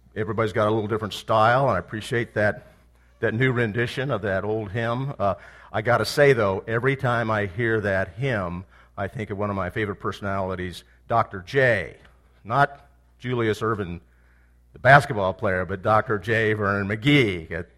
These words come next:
played that at the beginning of every one of his broadcasts, and every, yeah, they're just indelibly in there. So, speaking of songs, uh,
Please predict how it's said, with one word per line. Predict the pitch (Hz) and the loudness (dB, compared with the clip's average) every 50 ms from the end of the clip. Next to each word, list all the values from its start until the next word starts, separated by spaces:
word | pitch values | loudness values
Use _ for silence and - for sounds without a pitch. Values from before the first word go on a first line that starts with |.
| _ _ | _ _
played | - 147 143 139 139 123 120 | 4 6 8 8 6 6 4
that | 120 113 110 | 4 4 4
at | 107 - | 2 0
the | 113 | -4
beginning | 110 123 110 143 147 139 131 117 110 | -6 0 4 6 6 6 6 4 4
of | 107 | 6
every | 127 135 131 143 127 | 6 6 6 6 4
one | 120 131 123 | 6 4 4
of | 120 110 | 4 2
his | 113 104 98 | 0 -4 0
broadcasts, | 98 117 120 123 117 110 - 117 95 90 73 78 - - - | 4 6 6 6 6 4 2 0 0 0 0 -4 -8 -8 -8
and | 95 87 107 | -4 -2 0
every, | 110 110 95 82 - - - | 0 -2 -2 -4 -12 -18 -14
yeah, | 87 80 73 - _ - - - - - _ - | -12 -10 -12 -12 _ -18 -20 -20 -20 -20 _ -10
they're | 95 101 | -10 -8
just | 92 107 101 - | -6 -6 -6 -4
indelibly | 110 98 85 104 101 98 98 87 92 90 85 | -4 -4 -2 0 0 0 -2 -4 -4 -4 -2
in | 85 90 87 85 | -2 -4 -4 -4
there. | 85 82 82 85 | -4 -4 -4 -6
So, | 85 - - 85 82 - _ - - - - - - - _ _ | -8 -8 -10 -10 -10 -10 _ -20 -20 -20 -20 -20 -20 -20 _ _
speaking | - - - - 294 349 - 381 381 202 185 | -16 -16 -8 -2 -2 0 6 6 6 6 6
of | 151 131 | 4 2
songs, | - - - - 190 175 160 139 120 110 110 113 123 131 - - - - _ _ - - - | 2 -4 0 4 6 6 8 8 6 6 4 2 0 -4 -6 -10 -14 -18 _ _ -18 -6 2
uh, | 131 139 135 131 127 120 113 | 6 8 10 10 10 8 4